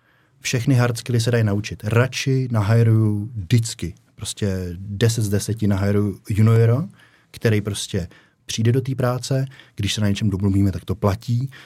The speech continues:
Když on narazí do zdi, nebude vědět, co má vy-, co má dělat, to je ta samostatnost, tak se ozve.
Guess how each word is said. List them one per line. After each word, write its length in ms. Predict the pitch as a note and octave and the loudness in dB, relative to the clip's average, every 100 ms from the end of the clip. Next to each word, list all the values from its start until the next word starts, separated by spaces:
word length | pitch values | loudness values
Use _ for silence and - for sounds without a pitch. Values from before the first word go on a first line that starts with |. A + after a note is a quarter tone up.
| _ | _
Když 180 | G2+ G2+ | -2 0
on 280 | G2 G#2 G2+ - | 2 0 -2 -2
narazí 440 | G#2 G#2+ A#2 A#2 | 0 2 2 2
do 80 | A#2 | 2
zdi, 400 | A2+ A#2 C3+ C#3+ | 2 2 0 -2
nebude 300 | A2+ G2+ G#2+ | 0 0 2
vědět, 260 | A2 G#2+ A2+ | 2 2 0
co 80 | A2+ | 2
má 160 | A2+ A2 | 4 4
vy-, 400 | A2 F#2+ G#2+ G#2+ | 0 -4 -4 -2
co 100 | A2+ | 0
má 160 | G#2+ | 0
dělat, 300 | G#2+ A2 A#2 | 2 0 0
to 100 | - | -4
je 60 | F#2+ | -6
ta 100 | F#2 | -4
samostatnost, 540 | - G#2+ - A2+ A2 - | -2 -2 -2 -4 -4 -6
tak 140 | A2+ | -4
se 100 | C3 | 0
ozve. 360 | B2 B2 A#2+ | 2 2 0